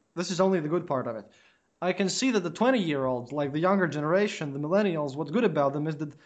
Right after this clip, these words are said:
they look at the system and they see that, holy shit, it's unsustainable, and what the fuck are you doing, guys? 'Cause they're the ones who are, who are gonna have to solve this whole situation, and they wanna do it a bit differently. This is one of the few things which I see as a positive in, like,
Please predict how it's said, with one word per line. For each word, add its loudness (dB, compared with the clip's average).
they 4
look 4
at 2
the -6
system -4
and -4
they 0
see 0
that, 0
holy 2
shit, 0
it's -4
unsustainable, 0
and -2
what -2
the -8
fuck 0
are 4
you 2
doing, 2
guys? -4
'Cause -6
they're 2
the 4
ones 4
who -6
are, -6
who -4
are 0
gonna -4
have -4
to -14
solve 0
this -6
whole -6
situation, -6
and -6
they -2
wanna -2
do -4
it -4
a -6
bit -4
differently. -6
This -2
is 2
one 2
of 4
the -4
few 2
things 2
which -4
I -2
see -2
as 0
a -4
positive 0
in, -10
like, -6